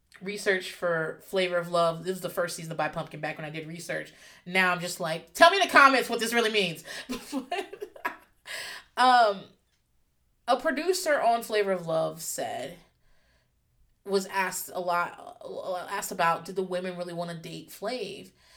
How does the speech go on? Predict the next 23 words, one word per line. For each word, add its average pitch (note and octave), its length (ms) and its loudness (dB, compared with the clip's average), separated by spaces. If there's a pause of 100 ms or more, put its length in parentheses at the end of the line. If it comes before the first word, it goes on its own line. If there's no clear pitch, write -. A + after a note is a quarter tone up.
(240)
And A3 280 0
he C4+ 140 -4
said, C#4 600 0 (640)
yeah, B3+ 420 -2 (140)
they G3+ 80 -4
did. C4 440 -4 (800)
And A#3+ 200 -6
he C4+ 180 -4
mentioned F4 360 -2
that C4 120 0
they're, C4+ 100 6
like, C4+ 300 2
in E4 140 -2
a G#4 60 0
house G#3+ 400 -4
for C4 220 0
weeks G3 420 -8
with F#3+ 120 -10
nothing C4+ 280 -2
but D4 100 -6
these A#3+ 200 -10
other G3+ 260 0
women, D#3 440 -8